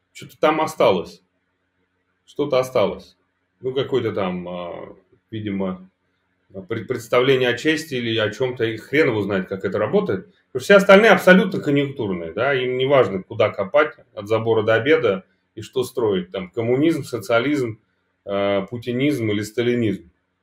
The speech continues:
Да, а, а эти, ну, видимо, поэтому Путин им особо доверяет, видимо, наверняка они там преданы ему. Они, они же сильно отличаются. То есть, ну, то, что вот я услышал, на меня произвело впечатление, ну,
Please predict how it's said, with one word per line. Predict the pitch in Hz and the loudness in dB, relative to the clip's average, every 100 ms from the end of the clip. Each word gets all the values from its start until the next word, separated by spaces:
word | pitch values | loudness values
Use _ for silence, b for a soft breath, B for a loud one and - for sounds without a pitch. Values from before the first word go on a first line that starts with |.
| _ _ | _ _
Да, | 120 165 165 | -2 0 -2
а, | 113 117 120 120 117 117 110 101 95 - | -2 2 6 6 4 2 -2 -4 -8 -8
а | 110 131 | -2 2
эти, | 220 226 196 165 156 | 2 4 4 4 2
ну, | 143 156 | 0 0
видимо, | 196 185 175 165 156 151 143 135 127 120 113 _ _ _ _ _ | 2 4 4 4 4 4 4 4 0 -2 -8 _ _ _ _ _
поэтому | 135 156 156 143 | 2 4 2 -2
Путин | 139 113 | -6 -6
им | 110 107 | -4 -4
особо | 104 107 104 | -4 -6 -4
доверяет, | 110 120 165 175 110 | -2 4 6 6 2
видимо, | 131 135 | -6 -4
наверняка | 120 120 120 156 147 | -2 -2 0 0 2
они | 113 117 117 | 0 -4 -6
там | 98 95 | -8 -4
преданы | 139 147 110 98 | 2 2 2 -2
ему. | 95 90 - _ _ _ _ _ _ _ _ _ _ _ _ | -4 -6 -14 _ _ _ _ _ _ _ _ _ _ _ _
Они, | 120 147 | -6 0
они | 143 147 | 2 4
же | 143 | 2
сильно | 131 190 165 | 2 2 4
отличаются. | 113 127 131 120 87 - - | 0 -4 0 2 2 -4 -12
То | 139 | -12
есть, | - - | -12 -12
ну, | 131 | -6
то, | 147 156 | 0 0
что | 156 | 0
вот | 120 120 | -6 0
я | 120 | 2
услышал, | 120 156 254 240 151 | 2 -2 -2 0 0
на | |
меня | 135 139 220 | 0 0 0
произвело | 254 - 175 180 208 | -2 -8 -6 -4 -6
впечатление, | 185 - 185 190 170 | -8 -2 2 4 4
ну, | 160 113 92 | 0 -2 -4